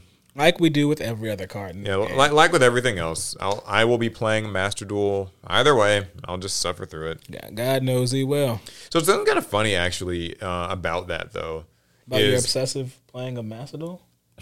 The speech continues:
Speaker 2: Well, that hasn't changed. There's, there's nothing new to report on that front. <laughs> I, I have been very much just playing Master Duel and getting angry and still queuing up again.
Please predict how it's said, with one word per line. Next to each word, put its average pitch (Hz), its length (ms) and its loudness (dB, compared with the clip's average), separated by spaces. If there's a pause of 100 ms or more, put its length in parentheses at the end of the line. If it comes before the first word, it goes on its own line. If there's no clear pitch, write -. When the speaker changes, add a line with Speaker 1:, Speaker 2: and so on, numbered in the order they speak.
(320)
Speaker 2:
Well, - 240 -12 (160)
that 92 140 -4
hasn't 82 240 -6
changed. 87 380 -8
There's, 95 160 -6 (100)
there's 131 180 6
nothing 143 220 6
new 139 160 10
to 135 200 8
report 127 340 8
on 123 100 4
that 120 260 4
front. 101 320 2
<laughs> - 20 -6
I, 143 260 4 (500)
I 131 120 6
have 135 220 6
been 117 340 2 (400)
very 107 280 6
much 107 300 2
just 113 280 -2
playing 101 280 2
Master 98 340 2
Duel 98 300 0
and 95 160 -6
getting 95 280 -4
angry 104 520 0
and 92 120 -2
still 95 220 2
queuing 104 300 0
up 82 180 -2
again. 82 280 -8